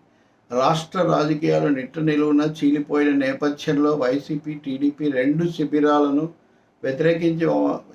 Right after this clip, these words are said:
ఎట్సెట్రా స-, సీపీఎం నిర్ణయించుకుంది. అందుకు తన శక్తి కొద్దీ కృషి చేస్తుంది. ఇవన్నీ కూడా రాశారు. కాబట్టి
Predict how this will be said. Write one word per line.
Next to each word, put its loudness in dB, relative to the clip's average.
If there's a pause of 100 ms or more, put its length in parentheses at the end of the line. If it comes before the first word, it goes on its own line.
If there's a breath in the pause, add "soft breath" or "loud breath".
(100)
ఎట్సెట్రా -4
స-, -6
సీపీఎం -4
నిర్ణయించుకుంది. -2 (580 soft breath)
అందుకు -2
తన 0
శక్తి -4
కొద్దీ -2
కృషి -6
చేస్తుంది. -6
ఇవన్నీ 0
కూడా -2
రాశారు. -2 (100)
కాబట్టి -4